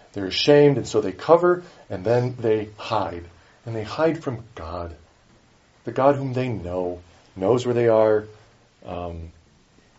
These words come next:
is where they are, and, and they hide. And it's interesting, the, the question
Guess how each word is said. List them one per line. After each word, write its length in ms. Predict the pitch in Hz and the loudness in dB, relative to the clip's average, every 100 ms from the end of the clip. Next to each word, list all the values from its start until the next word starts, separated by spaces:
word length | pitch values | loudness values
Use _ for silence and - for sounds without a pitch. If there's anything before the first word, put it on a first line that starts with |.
| - _ | -16 _
is 280 | 143 156 165 | 8 8 8
where 220 | 120 123 | 4 4
they 180 | 120 113 | 6 6
are, 380 | 107 107 104 107 - - _ _ _ _ _ _ - - _ - | 6 4 0 -4 -12 -20 _ _ _ _ _ _ -20 -20 _ -10
and, 340 | 98 95 92 - | -8 -6 -8 -10
and 220 | 98 98 | -10 -8
they 340 | 95 95 92 _ _ _ - | -6 -8 -12 _ _ _ -8
hide. 340 | 180 131 - - _ _ _ _ _ - _ _ _ _ _ _ - - - | -4 -2 -4 -16 _ _ _ _ _ -20 _ _ _ _ _ _ -20 -16 0
And 80 | 135 | 2
it's 100 | 127 | 2
interesting, 600 | 190 175 135 117 113 - - - _ _ - | 0 2 2 2 -2 -12 -20 -20 _ _ -2
the, 340 | 117 107 98 - | 4 4 2 -2
the 160 | 117 113 | -2 -2
question 540 | - 208 208 - 92 | 0 0 0 -4 -4